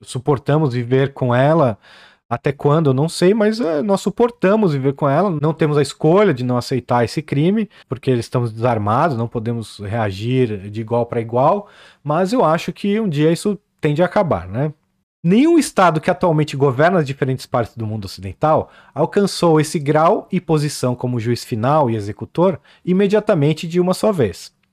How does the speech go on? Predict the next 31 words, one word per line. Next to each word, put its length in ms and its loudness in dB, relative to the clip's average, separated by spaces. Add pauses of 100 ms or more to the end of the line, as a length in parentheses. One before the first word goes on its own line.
(380)
No 120 0
entanto, 560 0
foram 260 2
necessários 640 0
centenas 760 0
de 120 0
anos 360 2
para 240 0
trazer 460 0
isso 460 -4
e 80 -6
substituir, 760 0 (280)
ou 180 2
deslocar 540 -2
de 80 -4
uma 140 0
vez, 340 0 (280)
um 200 2
longo 320 2
período 360 2
da 120 0
história 340 -2
ocidental 580 -2 (240)
com 200 0
um 40 0
sistema 600 -2
altamente 720 0
descentralizado 920 2
de 100 0
autoridade 580 0
social 600 0